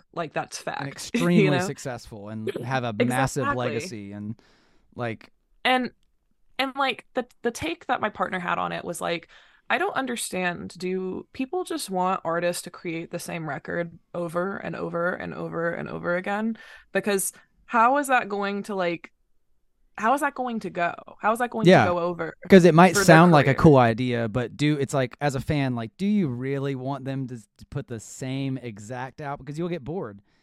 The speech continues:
Speaker 1: Yeah.
Speaker 2: The
Speaker 1: Like,
Speaker 2: only
Speaker 1: there's no fun in that.
Speaker 2: The only band that can do that is August Burns Red. They've been putting out the same album since two thousand six, and it's the best shit ever. Like,
Speaker 1: <laughs>
Speaker 2: some people can pull it off,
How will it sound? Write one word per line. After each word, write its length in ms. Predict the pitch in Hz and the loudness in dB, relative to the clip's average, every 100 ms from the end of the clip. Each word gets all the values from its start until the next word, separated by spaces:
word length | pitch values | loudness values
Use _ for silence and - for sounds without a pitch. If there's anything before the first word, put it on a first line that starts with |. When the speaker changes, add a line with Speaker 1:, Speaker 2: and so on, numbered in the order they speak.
| _ _ _ - | _ _ _ -4
Speaker 1:
Yeah. 520 | 330 403 262 - 180 - - | 0 2 2 -2 -8 -10 0
Speaker 2:
The 60 | |
Speaker 1:
Like, 60 | 180 | 2
Speaker 2:
only 160 | 196 262 | 2 -2
Speaker 1:
there's 200 | 285 359 | -2 -2
no 120 | 349 | -2
fun 280 | - 214 302 | -2 -4 -2
in 120 | 226 | -6
that. 320 | 151 - - | -8 -10 -8
Speaker 2:
The 80 | 151 | -4
only 140 | 185 208 | -2 0
band 260 | 180 185 | 0 0
that 60 | 160 | -2
can 140 | 156 | -4
do 120 | 139 139 | -4 -4
that 180 | 131 | -4
is 100 | 123 | -6
August 300 | 123 120 120 | -4 -4 -6
Burns 260 | 127 117 110 | -6 -6 -6
Red. 320 | 113 101 95 - _ | -8 -10 -14 -20 _
They've 240 | 131 139 | -6 -4
been 140 | 123 139 | -4 -6
putting 220 | 147 143 | -6 -6
out 160 | 135 127 | -8 -8
the 80 | |
same 280 | - 143 135 | -8 -6 -6
album 380 | 127 127 131 127 | -6 -6 -6 -8
since 220 | - 127 | -10 -12
two 100 | - | -8
thousand 280 | 135 131 131 | -6 -6 -8
six, 360 | - 139 139 - | -10 -10 -10 -14
and 160 | 135 | -12
it's 120 | 123 - | -12 -12
the 100 | 120 | -10
best 280 | 123 117 | -8 -10
shit 180 | - 123 | -10 -10
ever. 340 | 113 101 98 - | -10 -12 -18 -14
Like, 320 | 123 117 - _ | -10 -10 -14 _
Speaker 1:
<laughs> 200 | 202 247 | -6 -6
Speaker 2:
some 320 | 214 - 196 | -6 0 0
people 300 | 196 202 190 | 2 0 -2
can 160 | 175 165 | -2 -4
pull 220 | 147 151 | -2 -4
it 80 | 139 | -6
off, 360 | 127 143 - | -6 -6 -8